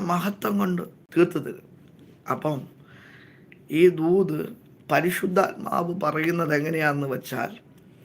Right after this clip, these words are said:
തൻ്റെ ധനത്തിനൊത്തവണ്ണം, ഹല്ലേലൂയ, തീർത്തു തരണമെങ്കിൽ തൻ്റെ റിച്ച്നെസ് എന്താണെന്ന് നാം തിരിച്ചറിയണം. അവൻ്റെ അപ്രമേയ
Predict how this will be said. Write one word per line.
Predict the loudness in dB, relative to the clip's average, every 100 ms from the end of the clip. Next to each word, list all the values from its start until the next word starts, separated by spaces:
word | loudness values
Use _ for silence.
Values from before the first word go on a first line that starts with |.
| -20 -20 -20 -20 -20 -20 -20 -20 -16 -2
തൻ്റെ | 0 2 0 0 -2 -2 2
ധനത്തിനൊത്തവണ്ണം, | 4 4 0 -2 0 2 0 0 4 4 2 -4 -6 -10 -16 -20 -20 -20 -20 -20 -20 -20 -20 -20 -20 -20 -20 -8
ഹല്ലേലൂയ, | -4 -2 -2 -2 -4 -4 -8 -12 -20 -20 -20 -14 4
തീർത്തു | 6 6 2 4
തരണമെങ്കിൽ | 4 2 -4 -4 -4 -4 -4 -6 -12 -20 -20 -20 -20 -20 -20 -20 -20 -20 -20 -20 -14 -2
തൻ്റെ | 0 2 2 0 -2 -4 0
റിച്ച്നെസ് | 0 0 0 2 2 0
എന്താണെന്ന് | 0 2 0 0 -4 -8 -6 -4
നാം | -4 -2
തിരിച്ചറിയണം. | -4 -2 -6 -8 -10 -12 -18 -20 -20 -8 -2
അവൻ്റെ | 2 2 2 -4 0
അപ്രമേയ | -2 2 4 4 6 4 6